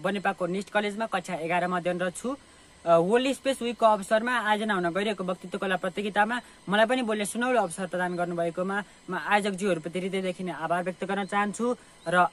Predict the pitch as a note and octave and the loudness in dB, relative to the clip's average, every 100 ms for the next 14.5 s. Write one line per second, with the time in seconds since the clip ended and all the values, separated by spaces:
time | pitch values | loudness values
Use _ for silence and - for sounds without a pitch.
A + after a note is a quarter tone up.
0 | F3+ G#3+ G3+ C#3+ - E3 F#3+ F#3+ - - | 2 2 4 0 -2 -2 0 0 -4 -10
1 | - A3 A#3+ B3+ A3+ G#3 G#3 F#3 G3 G3+ | -6 0 2 2 0 -4 -2 2 2 2
2 | F3 D#3+ D#3+ F3+ F#3 G3 F3+ F#3 E3 D#3+ | -4 -6 -6 -4 -2 -2 -4 -4 -4 -2
3 | F3 D#3+ C#3 A#2+ D3 C#3+ C3 B2+ A#2 - | 0 -2 -4 -8 -8 -10 -10 -12 -16 -20
4 | - - - - - - D#3 G3+ - C#4+ | -20 -20 -20 -20 -20 -6 4 4 4 0
5 | B3+ D#3 - - A3 G#3+ B3+ C4+ C4 C4 | 2 -2 -8 -4 0 4 4 4 2 4
6 | C4 C4+ C4 C4 C4+ G#3+ A#3 A3+ G3+ G3+ | 4 4 4 6 6 6 4 6 4 2
7 | F#3 F#3+ B3+ A#3 A3 B3+ A#3 G#3+ F#3 E3 | 0 0 0 0 4 4 4 2 2 0
8 | D#3+ D3+ D3 C#3 C3 - E3+ A3 G3+ F#3+ | -2 -4 -6 -10 -16 -8 -2 0 2 2
9 | A3 A3+ G#3+ G3 D#3+ G3 G#3+ A#3 A#3+ B3+ | 2 0 -2 -2 0 0 4 4 4 -2
10 | - - E3+ G#3 A3+ B3 B3+ G#3+ G#3 - | -6 -8 -2 2 6 6 6 6 6 6
11 | A#3+ - G#3+ G3+ A3+ A#3 B3 - - A#3 | 2 4 -2 0 2 2 2 -6 -6 0
12 | A#3+ C4+ A#3 F#3+ A3 B3+ A#3+ - G3+ A3 | 2 6 6 6 4 2 2 2 0 2
13 | C#4 C4 A#3+ A3 F3+ E3+ F3+ A3+ A#3+ G#3+ | 0 2 2 0 -2 -2 0 2 2 2
14 | F#3 G3+ A#3 A#3+ | -2 2 4 4